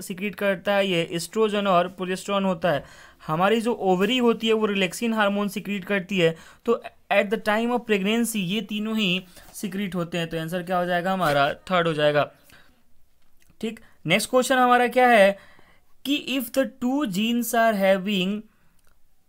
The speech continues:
percentage of recombinance less than fifty percent and the progeny of F two generation will show। देखो फिफ्टी परसेंट से कम है हमारा परसेंटेज रिकॉम्बिनेशन, इसका मतलब क्या है कि ये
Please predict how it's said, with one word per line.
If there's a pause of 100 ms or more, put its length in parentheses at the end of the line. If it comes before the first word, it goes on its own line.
(140)
percentage
of
recombinance
less
than
fifty
percent
and
the (440)
progeny
of
F
two
generation
will (500)
show। (400)
देखो
फिफ्टी
परसेंट
से
कम
है
हमारा
परसेंटेज
रिकॉम्बिनेशन,
इसका
मतलब
क्या
है
कि
ये